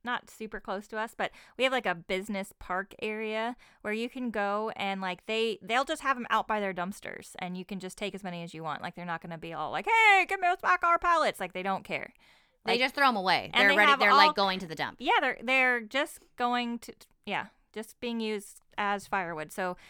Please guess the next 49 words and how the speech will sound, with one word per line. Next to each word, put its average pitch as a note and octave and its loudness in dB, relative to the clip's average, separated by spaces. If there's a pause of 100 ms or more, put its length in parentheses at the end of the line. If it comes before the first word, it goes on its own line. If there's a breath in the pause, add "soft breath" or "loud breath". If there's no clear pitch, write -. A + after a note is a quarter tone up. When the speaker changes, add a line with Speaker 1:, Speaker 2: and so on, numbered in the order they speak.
(180 loud breath)
Speaker 1:
you G3+ -2
can G3+ -6
literally A3+ -2
just G#3+ -12
go G#3 0
and F#3+ -4
stack G#3 -4
your G3+ -8
truck G#3 -8
full, G#3 -4
and G#3+ -4
they G#3+ -4
have A#3+ 0
all A#3+ 4
different A#3 -10
kinds. G#3+ -8 (300 soft breath)
They, F#3+ -6 (100)
like, F#3 -6
we've G#3+ -6
gotten - -4
so A3 -6
many G#3 -6
different F#3 -12
things, F#3+ -12
like, F3 -6
from F#3 -8
there F3 -6
when F#3+ -12
we F#3 -10
want F3+ -8
to F#3+ -12
go E3+ -8
get E3+ -12
them. F3 -8 (400 soft breath)
Um, F#3 -2
and G3+ -4
y-, - -8
like G3+ -6
Sherry G3 -4
said, A#3+ -4
you G#3 -8
can G3+ -6
make A3 -6 (120)
all C#4 -2
kinds C#4 -8
of A#3+ -16
things A#3+ -8
from E3+ -10
them. E3 -8